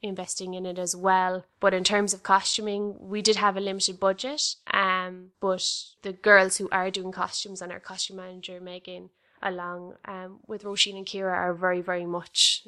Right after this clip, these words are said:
doing it on a budget and going to all the charity shops <laughs> possible to find all the bits and pieces. Um, and then other than that, for things like set, um, we've been very, very, um, very, very lucky to have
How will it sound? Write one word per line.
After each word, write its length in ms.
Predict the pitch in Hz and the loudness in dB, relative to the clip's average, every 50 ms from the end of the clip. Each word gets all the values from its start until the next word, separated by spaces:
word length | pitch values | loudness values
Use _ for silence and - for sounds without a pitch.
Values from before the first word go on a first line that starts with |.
| 202 - | -6 -2
doing 280 | 208 190 185 185 190 | 0 0 0 0 0
it 120 | 180 180 175 | -2 -4 -6
on 200 | 170 170 196 190 | -4 -4 -2 -2
a 60 | 180 | 0
budget 560 | 180 196 190 185 185 - 185 185 185 - - - | 2 4 2 2 2 -2 -6 -4 -2 -2 -4 -4
and 140 | 190 185 175 | -6 -8 -6
going 180 | 185 185 185 190 | -4 -4 -4 -4
to 80 | 190 | -4
all 100 | 180 180 | -6 -6
the 80 | 180 190 | -6 -4
charity 360 | - - 190 180 185 180 190 | -4 -4 -4 -4 -6 -6 -6
shops 400 | 185 - 190 175 170 - - - | -6 -6 -6 -8 -6 -2 -2 -2
<laughs> 120 | - 196 | -2 -4
possible 500 | 190 196 196 - 196 185 196 190 185 185 | -6 -4 -4 -4 -4 -2 -2 -2 -4 -4
to 160 | 175 - - 180 | -4 -6 -6 2
find 400 | - - 214 196 190 196 196 214 | 6 8 8 8 8 6 4 2
all 260 | 190 208 196 185 180 | 2 2 2 2 0
the 100 | 180 180 | -2 -6
bits 240 | - 190 190 - 202 | -8 -4 0 0 0
and 100 | 196 185 | -2 -4
pieces. 480 | 196 190 190 - 208 202 202 - - - - - - - - - - - - - | -10 -10 -8 -8 -8 -8 -8 -10 -12 -12 -16 -18 -16 -16 -16 -16 -18 -12 0 6
Um, 440 | - 202 196 185 180 175 175 180 - - | 8 10 10 10 8 6 4 0 2 6
and 160 | 202 196 196 | 6 6 8
then 200 | 196 185 190 185 - | 8 6 6 8 6
other 200 | 220 214 214 190 | 6 6 6 4
than 140 | 190 185 | 4 4
that, 200 | 180 175 180 180 - _ | 4 4 2 2 -4 _
for 120 | - 202 190 | -10 -10 -8
things 240 | - 202 196 190 - | -6 -6 -4 -4 -4
like 160 | 190 185 - | -4 -4 -6
set, 640 | - - 226 202 196 185 - - - - - - - _ _ - | -4 -2 0 0 0 0 -4 -6 -4 -2 -2 -2 -4 _ _ -8
um, 500 | 202 196 190 185 185 185 185 185 190 - - | -6 -4 -4 -4 -6 -8 -10 -14 -18 -20 -20
we've 300 | - 202 196 190 185 _ - | -18 -16 -16 -16 -16 _ -12
been 360 | 196 185 185 185 185 185 196 202 _ - | -10 -10 -10 -10 -10 -14 -16 _ _ -14
very, 340 | 214 190 196 196 190 190 196 | -2 2 4 6 6 4 2
very, 440 | 190 190 180 185 185 190 190 - | 0 0 0 0 -2 -4 -6 -6
um, 380 | - 196 196 190 196 202 - - - | -6 -6 -6 -6 -8 -10 -12 -12 -10
very, 160 | 214 202 196 | -10 -10 -8
very 180 | 190 190 190 190 | -6 -6 -4 -2
lucky 480 | 190 196 190 190 - - 196 190 185 _ | 0 -2 -2 -4 -6 -16 -16 -16 -12 _
to 100 | - - 185 | -10 -10 -8
have 240 | 185 180 180 180 | -10 -12 -12 -14